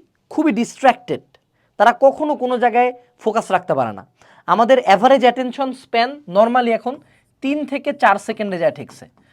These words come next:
অর্থাৎ কোনো কিছু যদি তিন থেকে চার সেকেন্ডে আমাদেরকে এক্সাইট না করে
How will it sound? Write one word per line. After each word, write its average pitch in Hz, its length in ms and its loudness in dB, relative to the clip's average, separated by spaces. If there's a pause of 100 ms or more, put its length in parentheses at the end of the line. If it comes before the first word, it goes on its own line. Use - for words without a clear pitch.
(220)
অর্থাৎ 170 200 -10
কোনো 226 200 -6
কিছু 254 200 -8
যদি 269 120 -6
তিন 262 260 -6
থেকে 277 200 -6
চার 233 240 2
সেকেন্ডে 277 580 2
আমাদেরকে 214 500 0
এক্সাইট 247 380 -2
না 214 120 4
করে 180 300 2